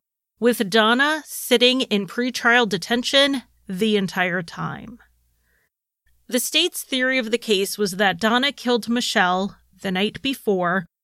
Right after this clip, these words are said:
while Mike was out of the house, only to then discover her in the morning. The defense countered that if Michelle was dead, it made more sense that Mike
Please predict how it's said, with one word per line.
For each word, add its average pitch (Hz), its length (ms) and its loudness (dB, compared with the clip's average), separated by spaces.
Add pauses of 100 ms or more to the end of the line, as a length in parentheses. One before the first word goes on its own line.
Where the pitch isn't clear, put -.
(160)
while 226 240 4
Mike 214 340 2
was 214 200 -2
out 196 240 -2
of 175 100 -6
the 196 80 -2
house, - 600 -2 (340)
only 226 400 4
to - 180 -2
then 196 460 2 (120)
discover 226 720 4
her 180 500 -2 (260)
in 208 200 2
the 190 60 0
morning. 175 640 -6 (1500)
The 226 180 -2
defense 370 640 2
countered 196 840 -4 (160)
that 180 640 0 (260)
if 339 380 2
Michelle 294 440 2
was 262 280 -2
dead, 170 560 0 (200)
it 220 160 2
made 220 540 2
more 214 300 0
sense 226 480 0
that 190 500 -2
Mike 208 460 0